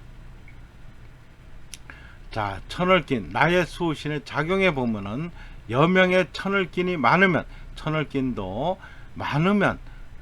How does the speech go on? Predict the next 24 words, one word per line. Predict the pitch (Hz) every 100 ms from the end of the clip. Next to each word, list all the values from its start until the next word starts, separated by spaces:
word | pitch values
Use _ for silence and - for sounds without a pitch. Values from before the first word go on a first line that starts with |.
| - - - -
아, | 87 87 -
음천지명, | 160 196 175 - 196 196 - 135 143 95 - -
음란하고 | 135 156 151 143 135 135 139
천한지명이 | - - 202 202 185 170 175 175 170
되거나 | 120 143 175 131 - - - -
화려지명과 | - 175 196 196 185 - 147 151 151 160 175
같다. | - 123 - 98 - - -
뭐, | 82
예를 | 113
들어서 | 110 113
뭐, | 110 113 170 226 - - - -
뭐, | 107 110
룸사용 | 117 123 123 123 120 117 - - - - - -
템프로 | 180 180 170 135 - - -
나가요걸 | 101 107 123 135 120 123 110
있죠. | 147 - 123 107 127 208 233 - -
어, | 87 92 92
그런 | 127 143
걸 | 156 110
예를 | 131 175 175
들 | 160
수가 | - 123
있습니다. | - 101 87 - - - -
남명의 | 113 139 170 175 170 170 165